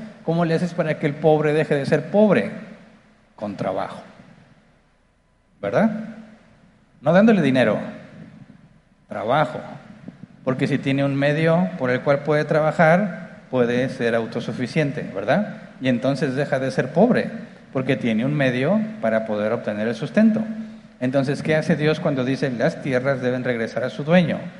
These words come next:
Porque alguien se empobrece y se ve la necesidad de vender la tierra. ¿Cómo se asegura Dios de que ese pobre,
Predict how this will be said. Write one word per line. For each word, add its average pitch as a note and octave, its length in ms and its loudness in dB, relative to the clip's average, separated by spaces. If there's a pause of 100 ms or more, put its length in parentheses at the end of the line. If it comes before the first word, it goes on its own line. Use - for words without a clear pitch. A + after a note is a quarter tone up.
(280)
Porque C3 260 0
alguien F3+ 320 4
se F3 160 -2
empobrece C#3 840 -2
y C3+ 100 -2
se B2 180 -4
ve A#2+ 140 0
la D3 120 0
necesidad C#3+ 880 -2 (540)
de C3 100 0
vender A#2 280 0
la A#2+ 140 -2
tierra. C#3 360 0 (920)
¿Cómo E3+ 240 2
se G3 100 2
asegura E3+ 380 2
Dios E3 320 2
de D3 120 0
que D3+ 160 0
ese D#3 180 -2
pobre, D3+ 560 0